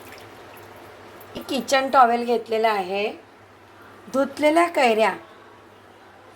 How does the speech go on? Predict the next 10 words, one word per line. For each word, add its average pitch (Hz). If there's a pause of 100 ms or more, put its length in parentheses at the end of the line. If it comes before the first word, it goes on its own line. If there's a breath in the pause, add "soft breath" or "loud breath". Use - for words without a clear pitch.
(1900)
या 269
कैऱ्या 311
आपल्याला 226 (920)
व्यवस्थित 285
आता 262 (540)
पुसून 302
कोरड्या 285
करून 277
घ्यायच्या 220
आहेत. 175